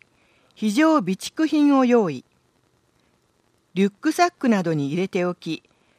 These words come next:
避難しなければならない時に持ち出す非常持ち出し品と、避難後の生活を支える非常備蓄品に分けて、家族みんなで揃えておきましょう。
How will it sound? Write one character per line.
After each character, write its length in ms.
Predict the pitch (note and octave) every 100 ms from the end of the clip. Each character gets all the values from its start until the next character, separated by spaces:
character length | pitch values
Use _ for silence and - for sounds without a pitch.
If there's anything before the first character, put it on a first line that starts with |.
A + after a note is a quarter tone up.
| _
避 160 | -
難 240 | C4+ B3+ A3
し 160 | -
な 140 | G#3 B3
け 120 | B3+
れ 120 | G3+
ば 120 | E3
な 160 | D#3 D#3+
ら 120 | A3
な 120 | C#4+
い 80 | A#3+
時 280 | - D3+ G3+
に 100 | F3
持 160 | D3 D#3
ち 140 | F3+
出 100 | F3
す 280 | - F3 E3 _ _
非 160 | - F#3
常 240 | C4 D4+
持 160 | C4+ C4+
ち 140 | C4+ C4
出 100 | C#4
し 140 | C4
品 240 | B3 A#3
と、 260 | - G3 - _ _ _ _ _ _ _
避 200 | - A3
難 260 | A#3+ D#4+ E4
後 140 | E4+
の 100 | C#4
生 300 | F3+ D#3+ A#3
活 320 | C4 C4+ - A#3+
を 80 |
支 140 | B3 G#3+ -
え 180 | G#3 G3
る 200 | F#3+ F#3+ _ _ _ _ _
非 160 | - G3
常 240 | A#3+ D#4
備 140 | A3+ F3+
蓄 260 | - - D#4+
品 260 | D#4 D4+
に 120 | D4
分 140 | C#4+ D4
け 120 | G3+
て、 240 | - C#3 - _ _ _
家 160 | - A#3
族 320 | A#3 - D#3
み 160 | D3+ A3+
ん 80 |
な 140 | C#4 C#4+
で 180 | F3+ -
揃 260 | - D#3 A#3+
え 120 | D#4+
て 100 | A#3
お 80 | E3
き 160 | -
ま 100 | D3+
し 140 | D3+
ょ 60 |
う。 40 | D#3+